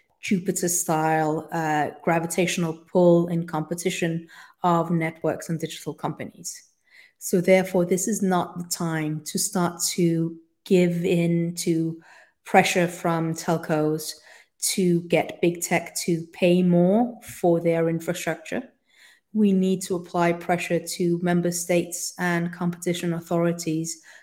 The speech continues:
to look into the telco markets and try and see if the competition is at the right level and that the inf-,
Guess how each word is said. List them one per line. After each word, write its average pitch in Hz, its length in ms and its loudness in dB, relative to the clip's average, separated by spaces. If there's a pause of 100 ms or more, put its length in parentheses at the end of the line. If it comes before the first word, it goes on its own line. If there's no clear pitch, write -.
(120)
to - 160 0
look 220 280 4
into 190 280 0
the 170 100 -2
telco 170 500 0
markets 160 760 -4
and 180 140 0
try 190 240 -2
and 180 180 0
see 175 540 0
if 180 200 -4
the 180 80 -4
competition 170 880 -6 (440)
is 190 260 8
at 170 240 -2
the 180 80 0
right 165 300 -2
level 180 560 2
and 170 340 0
that 160 320 -4
the 156 500 -4 (200)
inf-, 190 260 0